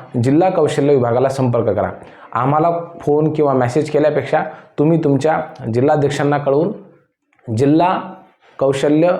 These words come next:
रोजगार व उद्योजकता विभागाला संपर्क करा. ठीक आहे, त्याच ठिकाणी तुमचा प्रॉब्लेम सॉल्व्ह होईल. आम्हाला जर तुम्ही पन्नासही वेळा फोन केला, तरीसुद्धा तुमचा प्रॉब्लेम सॉल्व्ह होणार नाही रिजॉईनिंगच्या संदर्भामध्ये.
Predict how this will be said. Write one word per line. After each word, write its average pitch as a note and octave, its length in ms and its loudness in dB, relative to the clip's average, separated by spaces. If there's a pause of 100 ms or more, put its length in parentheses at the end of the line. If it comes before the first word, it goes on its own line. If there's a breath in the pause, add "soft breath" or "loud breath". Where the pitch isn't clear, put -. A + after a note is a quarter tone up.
(120)
रोजगार C3+ 420 2
व C#3 120 0
उद्योजकता C3+ 600 0
विभागाला B2+ 500 2
संपर्क B2 500 -2
करा. C#3+ 360 0 (560 loud breath)
ठीक F#3+ 160 2
आहे, - 180 0
त्याच D3 260 2
ठिकाणी C#3+ 260 2
तुमचा C#3 260 0
प्रॉब्लेम C3 380 0
सॉल्व्ह C3 280 0
होईल. A2 140 2 (420 loud breath)
आम्हाला C#3+ 260 0
जर D#3 120 2
तुम्ही D#3 220 2
पन्नासही D#3 440 0
वेळा E3+ 160 4
फोन D#3 240 0
केला, D3+ 160 2
तरीसुद्धा C3+ 440 0
तुमचा B2+ 340 0
प्रॉब्लेम B2 400 0
सॉल्व्ह A2+ 340 0
होणार G#2+ 220 0
नाही A2+ 140 0 (280)
रिजॉईनिंगच्या A#2 500 0
संदर्भामध्ये. F#2+ 580 -4